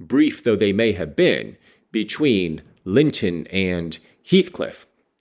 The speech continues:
Linton socked him right in the throat. Right in the throat. You got him good. He's down for the count.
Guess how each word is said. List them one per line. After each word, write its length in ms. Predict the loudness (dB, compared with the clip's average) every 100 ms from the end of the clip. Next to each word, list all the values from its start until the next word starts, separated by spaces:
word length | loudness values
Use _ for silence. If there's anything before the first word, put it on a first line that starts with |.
| _ _
Linton 360 | -2 0 0 0
socked 680 | 2 2 2 2 0 0 0
him 180 | 2
right 160 | 2 2
in 80 | 0
the 60 |
throat. 580 | 0 2 4 4 2 -6 _ _ _
Right 140 | -2 0
in 60 |
the 100 | 0
throat. 580 | -2 -4 -2 -2 -4 -6 _ _ _ _ _ _
You 120 | -6 -2
got 260 | 2 4
him 180 | 4 0
good. 480 | -2 0 2 0 -6 _ _ _ _ _ _
He's 260 | -2 0 -2
down 340 | 0 2 2
for 120 | 2 0
the 120 | 0
count. 500 | 0 2 2 2